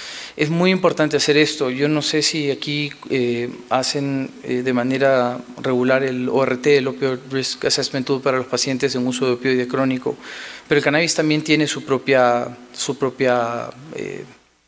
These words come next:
eh, encuesta o su propio, eh,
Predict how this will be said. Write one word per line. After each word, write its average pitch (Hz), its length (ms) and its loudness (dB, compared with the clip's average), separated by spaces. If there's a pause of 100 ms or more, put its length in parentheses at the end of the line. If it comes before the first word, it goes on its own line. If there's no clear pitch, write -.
(1080)
eh, 117 440 -6 (1800)
encuesta 143 380 0
o 113 220 -4
su 127 160 -6
propio, 123 720 0 (960)
eh, 120 140 -20